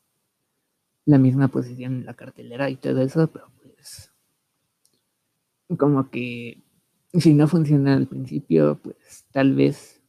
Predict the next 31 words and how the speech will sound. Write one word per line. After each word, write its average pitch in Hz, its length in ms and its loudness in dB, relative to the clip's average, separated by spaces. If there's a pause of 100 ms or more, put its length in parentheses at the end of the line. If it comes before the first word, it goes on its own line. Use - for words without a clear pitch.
(400)
tal 135 160 -4
vez 135 260 -6
no 135 140 -8
funcione 127 680 -14
a 117 60 -20
largo 120 260 -18
plazo, 123 380 -20
¿no? 139 240 -18 (1300)
Y 160 140 2
pues 131 520 2
sí, 196 140 -18
la 175 140 -18
verdad 139 260 -20
es 139 100 -20
que 151 120 -20
no 147 100 -14
han 147 100 -12
tenido 143 380 -8
como - 240 -18
que - 240 -20
mucha 135 320 -8
química, 135 440 -10
la 135 140 -10
verdad. 131 280 -16 (1600)
Se 143 160 2
nota, 135 840 2
se 135 180 -10
nota 135 300 -6
que 131 180 -12
son 127 240 -14
dos - 600 -16